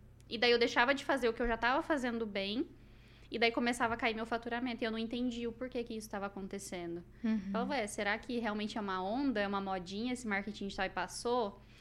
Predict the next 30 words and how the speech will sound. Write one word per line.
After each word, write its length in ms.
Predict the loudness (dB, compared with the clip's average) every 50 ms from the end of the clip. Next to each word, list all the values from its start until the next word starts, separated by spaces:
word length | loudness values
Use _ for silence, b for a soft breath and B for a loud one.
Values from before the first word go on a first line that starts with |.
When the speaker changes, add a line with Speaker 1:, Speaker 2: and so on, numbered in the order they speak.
| B B B
Speaker 1:
Mas 160 | B 2 4
depois 280 | 4 2 4 4 4 4
eu 60 | 2
fui 140 | 2 0 2
parar 240 | 4 6 6 6 4
pra 120 | 4 2 0
entender 420 | 0 -2 -4 -2 0 2 0 0
que 100 | 2 0
era 100 | 0 0 0
eu 120 | 0 -2 -2
que 60 | 0
tava 220 | 0 0 0 0
errando, 480 | 0 0 0 0 -2 -2 -4 -6 -8 -10 -12 -14 -16 -14 -10
Speaker 2:
Sim. 280 | -8 -4 0 2 4 6
Speaker 1:
né? 200 | 8 8 6 6
Você 140 | 4 2
não 100 | 2 2 2
tem 120 | 2 0
que 80 | -2 0
querer 280 | 0 2 2 4 4
abraçar 520 | 4 4 4 4 4 4 4 4 4 4 4
o 40 | 2
mundo, 360 | 2 2 2 0 0 -2 -4
você 100 | -6 -4
tem 120 | -4 -2 -2
que 100 | -2 -2
focar 300 | -2 -2 0 2 2 2
numa 200 | 2 2 2 2
única 300 | 4 4 2 2 2 -2
coisa 640 | -2 0 0 2 2 2 0 0 0 0 -2 -2